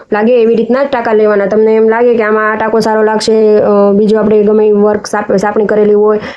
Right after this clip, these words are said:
એમાં તમે ચેન ટીચીસ લઈ શકો, સાદી ટીચીસ, અલગ અલગ બધું, અ, તમે કરી શકો. આપણે અલગ અલગ ત્રણ ચેન ટીચીસનો વીડિયો ચેનલમાં છે, તમે જોઈ શકો. અલગ અલગ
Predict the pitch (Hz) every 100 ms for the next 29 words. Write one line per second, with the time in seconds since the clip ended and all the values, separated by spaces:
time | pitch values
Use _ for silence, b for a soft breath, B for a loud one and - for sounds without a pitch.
0 | B 214 208 214 214 214 202 220 214 214
1 | 214 202 208 208 208 208 208 208 202 196
2 | 202 208 208 214 214 202 190 - 208 208
3 | 208 208 196 190 190 226 - 214 202 202
4 | 196 214 233 339 302 - - 214 185 180
5 | 185 180 190 196 202 208 208 202 202 208
6 | 208 208 208 208 208 196 208 208 196 196
7 | 226 294 - 208 202 196 196 220 277 B
8 | B B 208 226 311 233 220 214 196 185
9 | 185 - 214 202 202 208 220